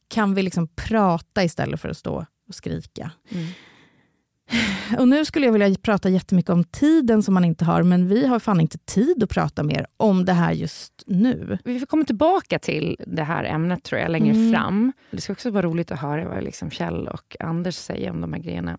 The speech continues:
Speaker 1: Och Anders kommer inte lyssna, vilket jag tycker är skönt också.
Speaker 2: <laughs> Kjell kommer garanterat lyssna.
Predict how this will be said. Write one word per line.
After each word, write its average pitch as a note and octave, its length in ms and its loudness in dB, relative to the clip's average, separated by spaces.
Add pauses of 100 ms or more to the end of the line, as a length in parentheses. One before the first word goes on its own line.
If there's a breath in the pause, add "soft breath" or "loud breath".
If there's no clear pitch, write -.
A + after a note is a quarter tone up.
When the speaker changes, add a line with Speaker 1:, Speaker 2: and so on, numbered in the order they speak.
Speaker 1:
Och - 100 -2
Anders B3 220 2
kommer F#3+ 180 0
inte F3+ 100 -4
lyssna, - 260 -4
vilket - 220 -8
jag F3 100 -6
tycker F#3 220 -10
är D#3+ 40 -10
skönt - 460 -10
också. E3+ 260 0
Speaker 2:
<laughs> - 100 -12
Kjell C#4 380 0
kommer A#3 260 2
garanterat G3+ 540 0
lyssna. D3+ 420 -2